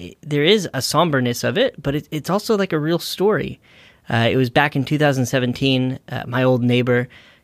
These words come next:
good friend, um, he was riding his bike around the neighborhood, and it was Super Bowl Sunday, and he was just a great guy. Uh, he would always make people laugh. He was really enjoyable to be around.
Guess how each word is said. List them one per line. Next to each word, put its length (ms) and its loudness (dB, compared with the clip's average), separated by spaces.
good 160 0
friend, 460 2
um, 420 -4
he 260 0
was 320 2
riding 180 4
his 100 0
bike 200 -2
around 120 2
the 60 0
neighborhood, 380 0
and 220 0
it 100 -2
was 220 0
Super 260 -4
Bowl 200 2
Sunday, 580 0
and 380 -2
he 160 -4
was 120 -2
just 160 -4
a 40 -2
great 260 -2
guy. 320 -6
Uh, 380 -2
he 260 -2
would 220 -2
always 500 4
make 220 0
people 320 -4
laugh. 640 0
He 180 -6
was 160 -6
really 300 0
enjoyable 460 0
to 60 -4
be 200 -2
around. 480 0